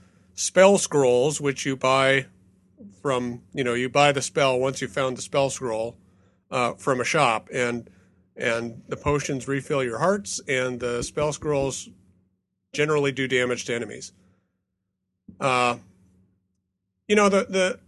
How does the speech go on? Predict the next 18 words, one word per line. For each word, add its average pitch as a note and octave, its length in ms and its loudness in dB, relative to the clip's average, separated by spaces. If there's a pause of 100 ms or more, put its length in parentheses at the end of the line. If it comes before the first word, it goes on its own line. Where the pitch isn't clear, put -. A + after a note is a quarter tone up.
(180)
aside G#3+ 380 4
from G#3 100 0
the, E3 180 0 (140)
uh, - 140 -14 (440)
the D#3+ 200 -2
fact E3+ 320 -2
that D#3 80 -2
it's C#3+ 120 -6
very D#3+ 220 -4
obtuse, D3+ 440 -6
I C#3+ 100 0
don't E3+ 220 -4
like D#3 240 -2
how C#3 140 -2
slowly C#3 500 -4
it - 100 -6
moves. B2+ 520 -6 (920)
Um, B2 500 -4